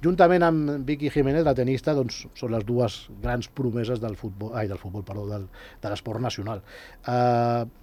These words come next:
Vicky Jiménez encara no ha començat, encara no ha començat la competició a Roland Garros, recordem, és la número u del món júnior, encara no s'ha fet tampoc el, el quadre. Ahir parlàvem amb el pare, eh, també s'han de fer proves i estan a la bombolla de, de París, de Roland Garros,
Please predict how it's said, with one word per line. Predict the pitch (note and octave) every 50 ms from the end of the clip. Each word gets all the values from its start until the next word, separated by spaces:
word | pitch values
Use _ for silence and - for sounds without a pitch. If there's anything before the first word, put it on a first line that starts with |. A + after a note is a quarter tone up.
| C3+
Vicky | C3 C#3+ D3+ D#3+ -
Jiménez | E3 D#3+ F3+ F3+ D#3+
encara | D#3 C#3 D3+ D#3+ E3
no | E3 E3 D3+
ha |
començat, | D#3+ D#3+ D3+ C3 - D3 C3+ - - - - - - - - C#3
encara | B2+ A#2+ A#2+ C3+ C#3+ D3+
no | D3+ D3
ha | C3+
començat | C#3 C#3 C#3 B2 - C#3 C3+ B2+ C3
la | C3+ C3 A#2+
competició | C3 C3+ B2 C#3 B2 B2 A#2 - C#3+ C#3+ C#3
a | C#3 C3+ B2
Roland | C3+ C#3 C#3 C3 B2
Garros, | C3+ D3+ F3+ G3 -
recordem, | C#3+ B2 A#2 A#2 A#2+ C3+ D#3+ E3 - - - - -
és | C3+ B2
la | C#3 C3
número | C#3+ D3+ D3+ D3 D3 D3 C#3+ D#3
u | - F3+ F3+ E3+ D3
del | D3 C#3+ C#3
món | C#3+ D3 C#3+ C#3 C#3+ C#3 C3+ A#2
júnior, | D3 E3 F3 G#3 G#3+ - D3
encara | C3+ - E3+ E3+ D#3+ D#3+
no | E3
s'ha | - D#3+
fet | - D#3+ D3 -
tampoc | D3 C3 D#3 D3 C3 D3
el, | C#3 C3+ C3 C3 C3+
el | C3+ B2+ B2 A2 -
quadre. | D3 D3+ D#3 E3+ G3+ A3+ - - - - - - - - - -
Ahir | A#2 A#2+ C#3+ D3+
parlàvem | B2+ C3 A#2 B2 C3 C3+ C#3 C#3
amb | C3+ C3+ B2+
el | A#2+ C3
pare, | C#3 D#3 F3+ G#3 G3+
eh, | F#3+ D3+ C#3 C3 B2 A#2+ A#2+ G#2+
també | - A2 A#2+ C#3
s'han | B2+ C3 C3 C3
de | -
fer | - B2+
proves | A2+ C#3 C#3+ D3+ F3 G3+ A3 G3+ - - -
i | D#3+ C#3 A#2+ A#2 A#2 A2
estan | G2+ - A#2+ B2
a | B2+ B2+
la | B2
bombolla | A#2+ B2 A#2+ A#2 C3 C3+ C3 B2+ B2 A#2
de, | B2 A#2+ A#2 A#2 B2 A#2
de | A#2 B2 G#2+
París, | B2+ A#2 C3+ E3+ F#3+ D#3+
de | C#3+ C3
Roland | B2 B2+ B2 B2+ B2 B2 A#2+ B2 A#2+ A#2 A2
Garros, | A2+ B2 A#2 D3 F#3 G3+